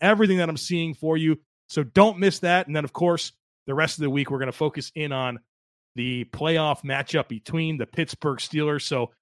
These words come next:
take a moment to make sure that you are subscribed. Would love it if you took a second to rate, review, and share this podcast. Have a great rest of your day.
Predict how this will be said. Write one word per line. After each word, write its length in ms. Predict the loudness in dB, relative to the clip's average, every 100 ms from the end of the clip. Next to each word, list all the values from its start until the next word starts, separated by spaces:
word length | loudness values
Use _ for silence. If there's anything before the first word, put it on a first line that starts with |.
| _ _ _
take 120 | 4
a 60 | 6
moment 240 | 6 6
to 80 | 6
make 160 | 6 2
sure 160 | 2
that 160 | 2 4
you 100 | 2
are 60 |
subscribed. 600 | 2 -4 0 4 6 6
Would 200 | 4 4
love 260 | 4 4 4
it 120 | 2 -4
if 100 | -8
you 80 | -4
took 160 | -2 -2
a 60 |
second 240 | -4 -4 -4
to 100 | 0
rate, 260 | 2 2
review, 440 | 0 0 4 4 2 _ _ _ -6
and 120 | -2
share 220 | 4 6
this 200 | 4 2
podcast. 580 | 2 2 2 2 2 4
Have 160 | 2
a 60 | 2
great 320 | 4 2 2
rest 200 | -2 -4
of 40 | -2
your 120 | 2
day. 340 | 4 4 0